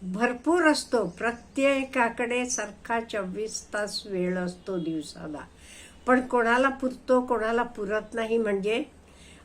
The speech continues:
अननेसेसरी आपण कुठे वेळ घालवतो. आणि एक फोन, कोणाचा फोन आला की तासोन तास बोलत बसायचं,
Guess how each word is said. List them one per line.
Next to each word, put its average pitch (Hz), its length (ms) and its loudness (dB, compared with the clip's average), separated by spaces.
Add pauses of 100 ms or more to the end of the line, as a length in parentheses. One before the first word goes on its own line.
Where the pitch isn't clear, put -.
(140)
अननेसेसरी 254 1080 6
आपण 220 380 -2
कुठे 214 380 -2
वेळ 202 320 0
घालवतो. 170 680 -2
आणि 214 280 0
एक 254 160 0
फोन, 240 400 6 (800)
कोणाचा 285 400 6
फोन 262 380 6
आला 233 240 4
की 240 220 -2
तासोन 220 640 0
तास 214 560 0
बोलत 185 560 0
बसायचं, 175 640 -4